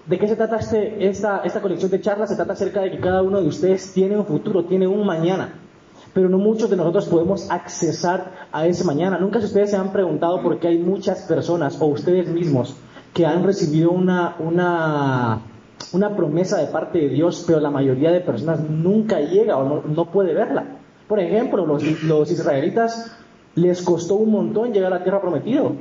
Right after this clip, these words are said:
a la tierra prometida. Es más, los que salieron de Egipto no lograron ver la tierra prometida. Entonces,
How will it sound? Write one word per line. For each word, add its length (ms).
a 80
la 100
tierra 160
prometida. 600
Es 120
más, 300
los 160
que 120
salieron 720
de 220
Egipto 420
no 240
lograron 380
ver 160
la 140
tierra 200
prometida. 460
Entonces, 760